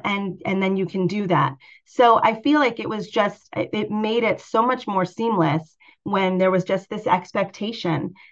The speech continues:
that we would do school. I think it also helped that I thought a lot, and this is part of the course as well,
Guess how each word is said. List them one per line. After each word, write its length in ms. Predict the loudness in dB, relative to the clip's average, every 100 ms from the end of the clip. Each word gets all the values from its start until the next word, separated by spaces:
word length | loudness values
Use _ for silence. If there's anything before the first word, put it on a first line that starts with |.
| -8
that 380 | 2 6 6 2 -8 _ -8
we 260 | -6 -4
would 340 | 0 2 2 0
do 180 | -4 -2
school. 400 | -2 -2 0 2
I 120 | 2
think 240 | 2 2 4
it 140 | 6
also 380 | 6 4 2 -2
helped 400 | 2 2 0 -2
that 260 | -2 -2 -2
I 180 | -6 -4
thought 260 | 4 4
a 60 | 4
lot, 340 | 4 2 2
and 200 | -4 -8
this 180 | -8 -8
is 100 | -10
part 200 | -2 0
of 140 | 2 0
the 100 | -2
course 360 | 0 0 0
as 120 | -2 2
well, 320 | 4 4